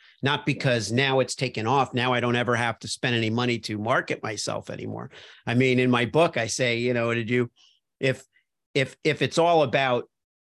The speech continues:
you know, organic word of mouth and stuff, then why do Nike and Apple still advertise, right?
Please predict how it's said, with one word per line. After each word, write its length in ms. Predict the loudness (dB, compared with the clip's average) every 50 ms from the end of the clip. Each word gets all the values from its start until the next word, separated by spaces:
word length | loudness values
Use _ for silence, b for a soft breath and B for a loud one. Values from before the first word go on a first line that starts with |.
| _ _ -6
you 100 | -2 0
know, 220 | 0 0 0 0 0
organic 920 | -2 -2 -2 -2 -2 -2 0 0 2 2 2 2 2 2 0 -2 -4 -4
word 280 | -2 0 0 2 2 0
of 100 | 0 0
mouth 520 | -2 -2 -2 0 0 0 -2 -2 -4 -6
and 120 | -6 -6 -4
stuff, 280 | -4 -4 -4 -2 -2
then 160 | -2 0 2 2
why 280 | 2 2 2 2 2 2
do 60 | 2
Nike 380 | 2 2 2 0 0 0 0
and 100 | 0 2
Apple 520 | 0 0 -2 -2 -4 _ _ _ _ -6 -6
still 260 | -4 -4 -4 -4 -2
advertise, 800 | -2 -2 -2 -2 -4 -4 -4 -4 -6 -6 -6 -8 -10 -10 -6 -4
right? 300 | -2 0 -2 -2 -4